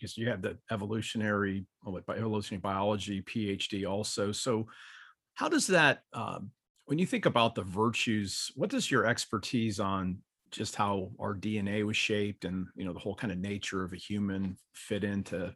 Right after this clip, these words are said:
especially the, the, what you just described a f-, a few minutes ago about almost that these four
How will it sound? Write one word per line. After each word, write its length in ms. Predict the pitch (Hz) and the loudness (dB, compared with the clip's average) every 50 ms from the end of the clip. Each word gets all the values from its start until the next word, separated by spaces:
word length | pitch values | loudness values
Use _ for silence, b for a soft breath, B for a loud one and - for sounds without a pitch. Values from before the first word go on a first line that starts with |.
| _ - | _ -4
especially 500 | - 143 143 - - 131 113 104 101 101 - | -2 0 2 2 4 4 2 2 0 -2 -4
the, 140 | - 98 - - - | -6 -6 -6 -6 -8
the, 120 | 101 - - | -8 -8 -6
what 120 | - 107 | -8 -8
you 80 | 101 95 | -6 -6
just 240 | 95 104 92 - - | -6 -6 -6 -8 -8
described 420 | - - - - 110 107 92 - | -8 -6 -4 -2 -2 -2 -2 -4
a 20 | |
f-, 120 | - - - - | -8 -10 -12 -14
a 60 | 113 | -10
few 180 | - - 143 139 | 0 2 4 6
minutes 260 | 123 113 107 - - | 6 4 2 0 -4
ago 220 | 98 90 107 104 | -2 2 2 2
about 340 | - 90 101 95 90 - - - _ _ _ _ _ _ _ _ _ - | 2 2 0 0 0 -2 -4 -8 _ _ _ _ _ _ _ _ _ 0
almost 320 | 117 117 113 110 - - | 2 2 2 2 0 -2
that 100 | - 101 | -4 -4
these 220 | - 104 104 98 - | -2 -4 -4 -4 -6
four 500 | - - - 110 107 104 104 101 98 | -6 -4 -2 0 2 2 2 2 0